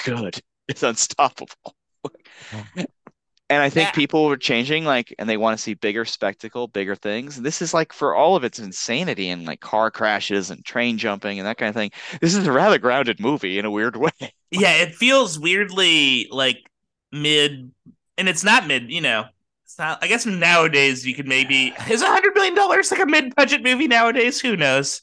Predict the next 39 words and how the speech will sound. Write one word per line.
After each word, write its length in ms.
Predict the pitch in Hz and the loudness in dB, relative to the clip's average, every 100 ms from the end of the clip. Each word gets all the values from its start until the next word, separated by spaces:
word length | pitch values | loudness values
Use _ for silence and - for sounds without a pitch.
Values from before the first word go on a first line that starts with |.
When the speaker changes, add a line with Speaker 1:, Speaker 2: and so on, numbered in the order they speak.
| _ | _
Speaker 1:
Yeah, 280 | 127 135 120 | -2 0 0
but 120 | 131 | 0
I 40 | |
mean, 140 | 131 123 | -2 -2
they're 120 | 123 | -2
not, 200 | 127 120 _ | -2 -6 _
they, 260 | 101 95 82 | -8 -8 -4
they, 180 | 117 - | -6 -4
like, 220 | 113 117 _ - | -4 -4 _ -10
you 120 | 117 | -8
know, 160 | 113 107 | -4 -4
I, 220 | 87 98 101 - | -4 -8 -16 -14
like 140 | 98 107 | -16 -12
we 80 | |
said, 320 | 101 147 165 - | -4 0 -2 -2
like, 260 | 98 95 _ _ _ | -8 -8 _ _ _
this 200 | 98 87 | -8 -6
is 240 | 95 - - - | -6 -6 -8 -8
like 160 | 98 | -6
a 40 | 104 | -4
Netflix 380 | 123 - 80 - | -6 -6 -10 -10
movie 280 | 69 - _ _ | -16 -18 _ _
today. 260 | - 73 - _ _ _ _ _ _ _ | -4 -4 -4 _ _ _ _ _ _ _
Speaker 2:
A 60 | - | -4
hundred, 340 | 196 214 151 226 | 0 0 0 2
oh, 220 | 214 - - | 2 0 -12
a 40 | 233 | -4
hundred, 260 | 294 302 | 0 2
it's 140 | - 202 | 0 -2
never, 360 | 226 208 180 | 2 4 4
yeah, 160 | 120 147 | 2 0
you're 160 | 139 202 | 0 2
not 220 | 190 170 | 2 2
getting 200 | 175 156 | -2 0
movies 380 | 139 135 135 139 | 0 0 -2 0
made 240 | 127 120 | 0 0
like 280 | 123 120 - | 0 -2 -2
this. 500 | 127 117 - - - | -4 -2 -2 -4 -2
Like, 340 | 135 110 - | -2 -2 -4